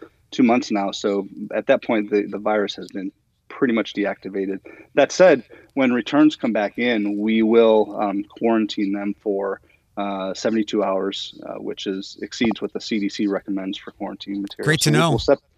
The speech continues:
Speaker 1: we'll set them aside for, for three days,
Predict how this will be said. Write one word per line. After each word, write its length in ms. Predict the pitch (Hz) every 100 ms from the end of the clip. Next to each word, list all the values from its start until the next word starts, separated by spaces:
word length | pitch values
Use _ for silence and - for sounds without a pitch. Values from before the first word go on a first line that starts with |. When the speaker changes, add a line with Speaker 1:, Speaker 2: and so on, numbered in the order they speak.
| _ _ _
Speaker 1:
we'll 60 | -
set 200 | - 135
them 100 | 135
aside 300 | - 135 127
for, 140 | - 117 - _ _
for 260 | 127 123
three 200 | - 135
days, 440 | 127 127 151 -